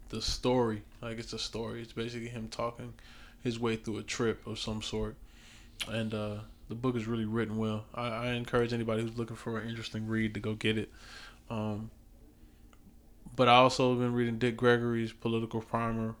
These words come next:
um, for African Americans. Uh,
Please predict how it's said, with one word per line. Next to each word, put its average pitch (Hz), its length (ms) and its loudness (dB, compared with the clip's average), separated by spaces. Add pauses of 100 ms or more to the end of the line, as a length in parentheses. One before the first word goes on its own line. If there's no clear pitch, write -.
um, 110 480 -6 (1040)
for 123 120 -4
African 117 320 0
Americans. 120 600 0 (760)
Uh, 110 500 -4